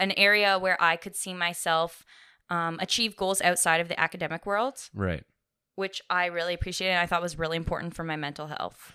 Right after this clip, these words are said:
Speaker 2: Yeah, 'cause I think in the academic wor-, world, uh, comparison's huge. A lot of it is, like, you compare yourself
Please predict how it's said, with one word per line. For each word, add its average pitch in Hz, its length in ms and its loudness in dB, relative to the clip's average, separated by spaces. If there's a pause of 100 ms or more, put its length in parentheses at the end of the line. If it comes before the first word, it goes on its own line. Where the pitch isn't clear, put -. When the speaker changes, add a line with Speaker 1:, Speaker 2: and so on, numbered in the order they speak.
(120)
Speaker 2:
Yeah, 117 220 4
'cause - 180 -4
I 104 60 2
think 151 360 -6 (280)
in 120 60 -4
the 117 120 4
academic 101 460 -2
wor-, 90 200 -4 (140)
world, 87 320 -2 (920)
uh, 90 420 0
comparison's 110 640 0
huge. 87 480 -8 (520)
A 107 60 2
lot 104 60 2
of 95 100 -2
it 95 80 -2
is, 92 140 -6
like, 92 180 -6 (600)
you 104 140 -10
compare 113 320 0
yourself 92 400 -4